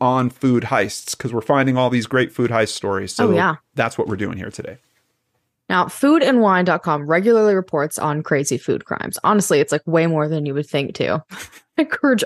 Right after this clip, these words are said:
Speaker 2: all of you to go and Google it.
Speaker 1: Mm-hmm.
Speaker 2: Like, for instance, a thief who stole fifteen thousand dollars in beef from a Georgia steakhouse in twenty twenty-two.
Speaker 1: Fifteen grand. That's a lot. That's a lot of beef.
Speaker 2: That's a whole lot of beef. Where did he put it?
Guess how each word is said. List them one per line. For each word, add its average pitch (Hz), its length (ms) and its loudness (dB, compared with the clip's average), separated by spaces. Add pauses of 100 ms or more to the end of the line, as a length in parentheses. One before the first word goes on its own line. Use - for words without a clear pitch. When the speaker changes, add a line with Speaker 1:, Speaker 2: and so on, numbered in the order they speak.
Speaker 2:
all 226 180 4
of 269 80 0
you 226 80 2
to 180 60 0
go 165 160 0
and 151 120 -4
Google 135 280 -2
it. 208 220 -4 (260)
Speaker 1:
Mm-hmm. 113 280 -4
Speaker 2:
Like, 269 320 0
for 226 160 -2
instance, 180 400 -2
a 180 100 -2
thief 247 300 0
who 262 120 2
stole 233 260 0
fifteen 302 560 -2
thousand 262 440 2
dollars 226 400 4
in 185 240 -4 (160)
beef 190 640 -2 (200)
from 254 280 2
a 208 80 -2
Georgia 214 300 2
steakhouse 175 540 0
in 170 60 -4
twenty 156 260 0
twenty-two. 147 400 -6 (880)
Speaker 1:
Fifteen 120 580 -6
grand. 101 380 -4
That's 123 180 -4
a - 80 -6
lot. 98 580 -6
That's - 180 -8
a 101 40 0
lot 95 420 -4
of - 160 -12
beef. 98 160 -4
Speaker 2:
That's - 140 -6
a 247 40 -6
whole 285 220 2
lot 254 200 4
of 202 60 -2
beef. 151 220 -4
Where 196 140 0
did 247 120 -4
he 233 80 -6
put 269 180 -8
it? - 120 -10